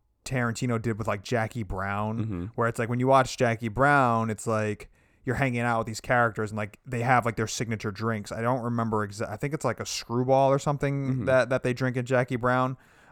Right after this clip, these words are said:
Speaker 1: Um,
Speaker 2: Or, like, Screwdriver?
Speaker 1: s-, whatever it is, Screwdriver maybe. Yeah, maybe it's Screwdriver. I'm not a, I'm not a cocktail guy.
Speaker 2: <laughs>
Speaker 1: Uh, and, like, in this movie, it's the White Russian, and it's like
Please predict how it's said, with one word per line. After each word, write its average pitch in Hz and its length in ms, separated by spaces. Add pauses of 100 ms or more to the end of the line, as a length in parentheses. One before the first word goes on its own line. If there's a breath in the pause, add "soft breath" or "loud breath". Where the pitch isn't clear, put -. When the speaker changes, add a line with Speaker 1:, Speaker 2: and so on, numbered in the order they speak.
(120)
Speaker 1:
Um, 104 460 (300)
Speaker 2:
Or, 95 120
like, 76 160
Screwdriver? 104 600
Speaker 1:
s-, - 260
whatever 127 440
it 104 60
is, 104 160
Screwdriver 120 540
maybe. 120 240
Yeah, 110 120
maybe 117 160
it's 107 120
Screwdriver. 101 520 (280 soft breath)
I'm 107 140
not 95 160
a, 82 140 (380)
I'm 117 120
not 98 140
a - 40
cocktail 98 440
guy. 196 320
Speaker 2:
<laughs> 190 400
Speaker 1:
Uh, 107 400 (720 loud breath)
and, 131 240
like, 123 140
in 123 100
this 156 160
movie, 131 320
it's 123 280
the 131 100
White 110 220
Russian, 113 540
and 113 100
it's 117 140
like 117 300